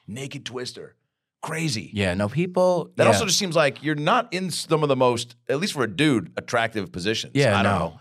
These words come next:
Speaker 2: No, right, exactly.
Speaker 1: Like, the
Speaker 2: Like
Speaker 1: girls might be bending over and looking sexy, but, like, a guy doing, like, I, I don't know, like,
Speaker 2: No,
Speaker 1: everything's
Speaker 2: it's
Speaker 1: just,
Speaker 2: so
Speaker 1: nothing's
Speaker 2: true.
Speaker 1: falling in the right way.
Speaker 2: It looks like you're rock climbing at Dick's Sporting
Speaker 1: <laughs>
Speaker 2: Goods. Like, your arm is up, your elbow's here, your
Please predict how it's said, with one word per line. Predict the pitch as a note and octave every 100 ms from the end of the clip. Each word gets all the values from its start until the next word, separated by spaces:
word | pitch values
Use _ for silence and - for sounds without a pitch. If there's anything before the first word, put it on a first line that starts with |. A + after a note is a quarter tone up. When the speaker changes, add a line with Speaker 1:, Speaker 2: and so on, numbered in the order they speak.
| -
Speaker 2:
No, | E3 G3+
right, | F#3 G#3+ D#3
exactly. | C3 F3+ F3 E3+
Speaker 1:
Like, |
the | D#3
Speaker 2:
Like | C#3+
Speaker 1:
girls | G3+ F#3
might | F3+
be | D#3+
bending | D3+ D3
over | D3 C#3+ C3+
and | C3+
looking | C3+ A2+
sexy, | - D3 B2
but, | A#2 A2
like, | G#2+ A2
a |
guy | G2 A2+ B2 C3
doing, | B2+ A#2+ A2+
like, | G#2 G#2
I, | - G#2+ A2+
I | D#3
don't | B2+
know, | A#2+ C3+
like, | A#2+ A2
Speaker 2:
No, | G#3
Speaker 1:
everything's | F#3 F3 D#3+
Speaker 2:
it's | D3
Speaker 1:
just, | F3+
Speaker 2:
so | G#3
Speaker 1:
nothing's | G#3+ A3+ G#3+
Speaker 2:
true. | D3+
Speaker 1:
falling | F3+ G3+ F#3
in | C#3+
the | B2
right | A2+ G2+
way. | F#2+
Speaker 2:
It | G3
looks | A3 A3+
like | B3
you're | A3+
rock | F#3 F#3+
climbing | F#3+ E3+ C#3+
at | C3+
Dick's | D#3 D3+
Sporting | D3 D#3+ D#3+ D#3
Speaker 1:
<laughs> |
Speaker 2:
Goods. | A#2 - -
Like, | - D3+
your | - -
arm | F3+ F#3+
is | F3 D#3+
up, | F3 E3
your | D3+
elbow's | E3 D#3+ F3 E3+ C#3+
here, | D#3+
your | E3+